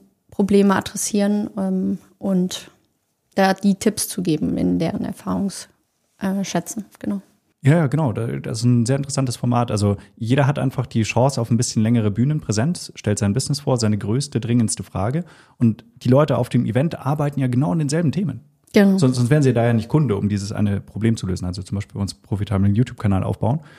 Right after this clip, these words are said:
Speaker 2: Das heißt, andere Leute haben da Erfahrungen, die sie teilen können. Das ist, äh, das ist sehr, sehr wertvoll. Genau. Also das ist ein Format, passt wunderbar für kleinere Events. Da geht, äh, sehr schnell sehr viel Zeit rum. Und also es ist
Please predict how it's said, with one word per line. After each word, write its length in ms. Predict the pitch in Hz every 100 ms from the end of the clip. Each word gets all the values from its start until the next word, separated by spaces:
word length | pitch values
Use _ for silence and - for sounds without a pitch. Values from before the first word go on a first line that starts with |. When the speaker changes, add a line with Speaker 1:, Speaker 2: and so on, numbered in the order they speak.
| - _ _
Speaker 2:
Das 140 | 104
heißt, 300 | 139 156 - - _ _ _ _ _
andere 240 | 165 160
Leute 280 | 143 143 110
haben 220 | 135 175
da 200 | 131 113 107 - -
Erfahrungen, 420 | 117 - 190 107
die 60 |
sie 100 | 95 92
teilen 280 | 135 127
können. 320 | 113 143 90 85
Das 140 | 98
ist, 140 | - - -
äh, 140 | 101 98
das 180 | 135 107
ist 120 | -
sehr, 120 | - 117
sehr 140 | 107
wertvoll. 340 | 113 - 87 - _ _ _ - - - _ _
Genau. 380 | - 110 98 - -
Also 160 | 117
das 180 | 135 -
ist 100 | 156
ein 80 | 143
Format, 360 | 135 120 127
passt 220 | - 113 -
wunderbar 340 | 123 104 92
für 100 | -
kleinere 380 | - 107 107 98
Events. 400 | 87 98 120 -
Da 100 | 95
geht, 300 | 95 95 -
äh, 100 | 104
sehr 160 | 104 117
schnell 240 | 110 107
sehr 120 | 107
viel 120 | 107
Zeit 300 | 98 117 123
rum. 220 | 110 156 - - _ _
Und 380 | 131 139 135 - _ _ -
also 440 | 123 127 120 - _ -
es 100 | 120
ist 280 | 160 -